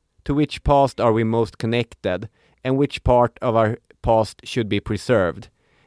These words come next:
Every case has to be decided on its own merits, and historical research provides crucial evidence. History does not stand still, even if most monuments do." Hon säger att man kan inte bevara allt det förflutna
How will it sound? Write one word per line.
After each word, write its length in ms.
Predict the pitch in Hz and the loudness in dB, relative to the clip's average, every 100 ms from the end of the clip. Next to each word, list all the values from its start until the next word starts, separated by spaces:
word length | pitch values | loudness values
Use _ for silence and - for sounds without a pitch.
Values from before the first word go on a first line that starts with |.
| - | 2
Every 300 | 156 170 170 | 2 2 0
case 400 | 123 113 113 - | 4 4 4 0
has 140 | 110 | -4
to 80 | 107 | -2
be 120 | 110 | -4
decided 600 | 107 - 147 147 147 143 | -4 -2 2 2 2 -2
on 140 | - 113 | -4 -6
its 160 | 104 | -4
own 240 | 117 107 117 | -2 -2 0
merits, 600 | 139 143 147 - - - _ _ _ _ - | 0 2 0 -4 -16 -20 _ _ _ _ -4
and 140 | 131 | -2
historical 520 | 127 - 143 127 135 | -2 0 2 2 2
research 600 | 120 117 - 123 120 - - | 0 -2 0 2 2 -2 -10
provides 520 | - 117 110 107 98 | -6 0 2 2 -2
crucial 640 | - - 135 135 127 127 107 | -12 -4 -2 0 0 -2 -2
evidence. 680 | 117 110 107 95 85 - - _ _ _ | 0 0 0 -2 -6 -12 -20 _ _ _
History 460 | - 165 - - 135 | 0 0 0 0 2
does 240 | 117 110 | 2 2
not 220 | 123 120 | 2 0
stand 360 | - - 117 107 | -2 0 2 0
still, 460 | - 131 107 90 98 _ _ | -2 -2 -2 -4 -10 _ _
even 260 | 131 110 110 | 0 2 0
if 140 | 98 | -2
most 460 | 101 107 98 95 107 | -2 -2 -2 -4 -4
monuments 600 | 110 110 98 92 95 - | 0 2 0 -2 -6 -8
do." 300 | 82 73 92 - _ _ _ | -8 -6 -8 -10 _ _ _
Hon 240 | _ 175 175 | _ -2 -2
säger 400 | 156 139 131 123 | 0 0 0 -2
att 300 | - 117 - - | 0 -2 -2 -6
man 180 | 127 120 | -4 -2
kan 160 | 139 | 0
inte 440 | 127 113 123 113 110 | -2 0 0 0 0
bevara 520 | 110 107 110 104 104 | -2 0 4 4 2
allt 320 | - 135 151 | 2 0 0
det 60 | 147 | -4
förflutna 760 | 127 120 135 160 - 170 160 | -6 -4 -2 -2 0 2 2